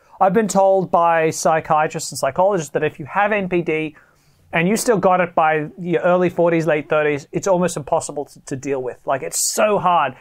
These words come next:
You have to really, really, really wanna change, and, and people with N P D often don't, 'cause they, they can't even begin to look at their own shortcomings. But if you suspect it, please get support, because you can. It is a, it is a problem that you can work through, but you just gotta really want to. You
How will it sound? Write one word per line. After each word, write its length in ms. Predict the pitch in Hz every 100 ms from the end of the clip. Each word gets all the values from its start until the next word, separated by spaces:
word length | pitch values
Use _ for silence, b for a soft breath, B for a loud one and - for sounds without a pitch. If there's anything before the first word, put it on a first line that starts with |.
| B
You 80 | 185
have 140 | 185
to 100 | 190
really, 340 | 254 294 254 208
really, 540 | 170 185 233 240 196
really 360 | 175 202 208 196
wanna 220 | 180 170
change, 400 | - 160 151 139
and, 120 | 147
and 180 | 170 151
people 240 | 170 175
with 120 | 165 156
N 140 | 151
P 100 | 143
D 160 | 143 143
often 340 | 135 - 127
don't, 260 | 139 127 -
'cause 140 | 135
they, 160 | 139 - b
they 100 | 170
can't 300 | - 170 165
even 200 | 165 156
begin 340 | 143 143 165 165
to 100 | 151
look 180 | 143 151
at 120 | 147
their 160 | 143
own 180 | 139 135
shortcomings. 600 | 131 135 - 131 123 - b b b b -
But 200 | 196 -
if 160 | 202 208
you 80 |
suspect 420 | 180 180 - 185 185
it, 140 | -
please 320 | - 196 185
get 180 | 175 165
support, 380 | 160 - 170 170
because 240 | 175 165
you 60 | 180
can. 380 | - 196 156 -
It 140 | 175
is 140 | 180 175
a, 160 | 165 -
it 80 | 170
is 140 | 180
a 40 | 180
problem 360 | 185 180 175
that 80 | 165
you 60 | 165
can 120 | 160
work 220 | 156 160
through, 120 | - 123
but 140 | 127
you 100 | 139
just 180 | 160 -
gotta 160 | 156
really 280 | 147 156 143
want 300 | 135 156 160
to. 120 | -
You 120 | 135